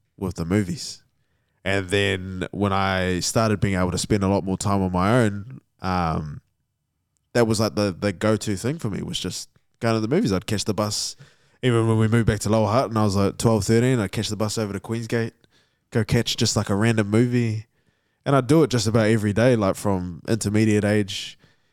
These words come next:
And I've done that to this day still. So <laughs> I don't know if anyone works at the movies, but I,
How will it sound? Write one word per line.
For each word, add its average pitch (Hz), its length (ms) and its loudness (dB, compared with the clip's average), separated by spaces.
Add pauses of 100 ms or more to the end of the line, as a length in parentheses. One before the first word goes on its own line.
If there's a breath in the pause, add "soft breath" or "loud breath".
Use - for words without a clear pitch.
(140)
And 104 160 0
I've 90 140 -2
done 117 220 2
that 92 360 -4
to 107 120 0
this 95 180 -2
day 101 240 0
still. - 380 0 (920)
So 107 460 2
<laughs> - 40 -8 (1040 loud breath)
I - 20 -12
don't 151 160 2
know 160 140 4
if 127 100 -2
anyone 139 300 2
works 131 200 2
at 117 40 -2
the 113 80 0
movies, 113 360 2
but 107 380 0
I, 101 380 -4